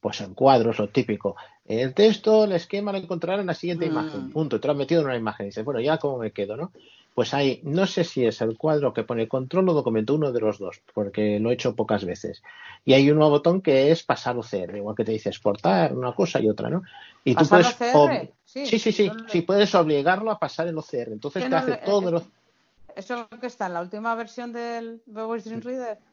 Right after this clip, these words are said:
Speaker 1: No, lo, cuando sacó el Voice Dream Scanner lo incorporó en los dos. Porque antes, eh, antes de sacar el Voice Dream Scanner, eh, el Voice Dream Reader no tenía O C R. Ha
Speaker 2: Ya,
Speaker 1: sido una
Speaker 2: no,
Speaker 1: cosa que ha
Speaker 2: no.
Speaker 1: cons-
Speaker 2: Sí.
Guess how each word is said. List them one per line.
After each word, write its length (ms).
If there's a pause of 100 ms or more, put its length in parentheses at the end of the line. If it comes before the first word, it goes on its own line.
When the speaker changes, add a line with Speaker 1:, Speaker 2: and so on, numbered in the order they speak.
(200)
Speaker 1:
No, 380
lo, 180
cuando 260
sacó 400
el 80
Voice 340
Dream 240
Scanner 720
lo 160
incorporó 540
en 80
los 180
dos. 360 (580)
Porque 300
antes, 440 (320)
eh, 920
antes 260
de 80
sacar 300
el 60
Voice 220
Dream 180
Scanner, 480 (220)
eh, 200
el 60
Voice 220
Dream 100
Reader 320
no 220
tenía 380
O 100
C 280
R. 260 (200)
Ha 80
Speaker 2:
Ya, 80
Speaker 1:
sido 160
una 140
Speaker 2:
no, 40
Speaker 1:
cosa 340
que 80
ha 20
Speaker 2:
no. 60
Speaker 1:
cons- 180 (340)
Speaker 2:
Sí. 400